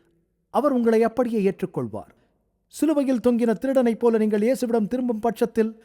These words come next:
அவர் உங்களை ஏற்றுக்கொள்வார், வாக்கு பண்ணி இருக்கிறார், உங்களை மன்னிப்பார். நீங்கள் உண்மையிலேயே தேவனை நேசித்தவரிடம் வந்தால் அவர் சொல்கிறார், இரண்டாம் நிலை, பரிசுத்தமாக்குதல், பரிசுத்தமான வாழ்க்கையை எப்படி வாழ்வது?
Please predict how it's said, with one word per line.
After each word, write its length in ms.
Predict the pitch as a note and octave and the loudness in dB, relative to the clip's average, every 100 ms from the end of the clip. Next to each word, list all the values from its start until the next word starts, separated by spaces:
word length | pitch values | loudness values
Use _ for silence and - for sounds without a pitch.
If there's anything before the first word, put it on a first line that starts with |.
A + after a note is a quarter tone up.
| _ | _
அவர் 180 | G3+ A#3 | -4 0
உங்களை 260 | A3+ G#3+ G3 | 2 2 4
ஏற்றுக்கொள்வார், 720 | A3+ - C4 C4 B3+ A#3+ A#3 | 2 2 -2 0 2 2 2
வாக்கு 340 | F#3 A3 B3 - | 2 -2 -4 -2
பண்ணி 240 | A3+ A3 | -2 0
இருக்கிறார், 440 | G#3 - G#3+ G#3 | -2 -2 -2 -2
உங்களை 360 | G3+ G#3 G3 F#3 | -2 -2 -2 -2
மன்னிப்பார். 680 | F#3+ B3 G3+ - C#3+ B2 - _ - | -2 -2 -4 -4 -8 -8 -12 _ -2
நீங்கள் 280 | B3+ A#3 | 2 4
உண்மையிலேயே 560 | G#3 D4 D4 B3+ A#3 A3 | 2 0 0 4 4 4
தேவனை 340 | F#3 A#3 A3 | 4 4 2
நேசித்தவரிடம் 640 | G#3 A#3 A#3+ - A3 G#3 G#3+ | 2 0 -2 -2 -2 -2 -2
வந்தால் 300 | G#3 G3+ G3+ | -2 -2 -2
அவர் 180 | G3 F3 | -2 -4
சொல்கிறார், 540 | C4+ A3+ A3+ C#3+ - _ _ | -2 0 0 0 -4 _ _
இரண்டாம் 460 | E3+ C#4 B3 A#3+ G#3+ | 2 4 4 4 4
நிலை, 340 | G#3 D#3 G#2 - _ _ _ _ | 2 -2 -6 -18 _ _ _ _
பரிசுத்தமாக்குதல், 880 | B3+ C#4 A#3+ - G#3 G3 G3 D3 G#2+ - _ _ | -2 -2 -2 0 0 0 -2 -4 -6 -12 _ _
பரிசுத்தமான 720 | A#3 D#4 D4+ - C4 A#3+ A3 | 0 0 -2 -2 0 2 0
வாழ்க்கையை 640 | F3+ A#3+ G#3+ A3+ G#3 G3 G#3 | 2 0 0 0 0 0 0
எப்படி 360 | A#3+ A#3+ G#3 | 0 0 -2
வாழ்வது? 500 | F3 F#3+ G3 F3 - | -2 -2 -2 -4 -6